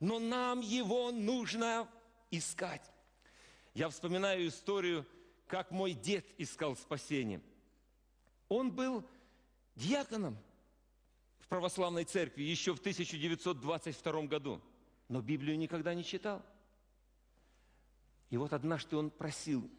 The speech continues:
у священника: «Дай мне почитать Библию». И когда, и все-таки он упросил. И на одну ночь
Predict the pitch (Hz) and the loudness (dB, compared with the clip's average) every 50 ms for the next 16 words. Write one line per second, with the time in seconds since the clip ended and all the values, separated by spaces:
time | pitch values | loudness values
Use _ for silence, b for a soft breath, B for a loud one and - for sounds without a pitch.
0 | - - - - - - _ 120 110 - 139 120 - - 131 117 107 - 120 104 | -20 -20 -20 -20 -20 -10 _ -8 -6 -4 -4 -2 0 0 0 0 0 -2 -4 -6
1 | 98 101 196 196 196 180 160 139 123 113 - 123 - - - - 123 107 101 98 | -2 -2 0 0 2 2 2 0 -2 -2 -4 -6 -6 -6 -4 -2 -4 -4 -2 -4
2 | 113 98 85 90 85 78 - - - - - - - _ _ _ _ _ _ B | -4 -4 -2 -4 -4 -6 -6 -10 -20 -20 -20 -20 -20 _ _ _ _ _ _ B
3 | B B B B B B B B B B B B B _ _ _ _ _ _ - | B B B B B B B B B B B B B _ _ _ _ _ _ -4
4 | - - 135 117 117 - - - 156 151 - - 170 - - - - - 170 - | -2 0 0 -2 -2 -8 -2 0 0 0 0 -2 -4 -4 -4 -4 0 0 0 0
5 | - 160 160 151 151 143 - 143 127 - - - 101 90 92 - - - - _ | 0 0 0 2 2 0 -2 -4 -6 -8 -8 -8 -8 -8 -10 -12 -20 -20 -20 _
6 | _ _ - 123 123 123 123 123 120 101 127 135 127 139 147 147 143 - - | _ _ 0 2 2 4 2 2 0 0 0 0 0 0 0 -2 -4 -8 -14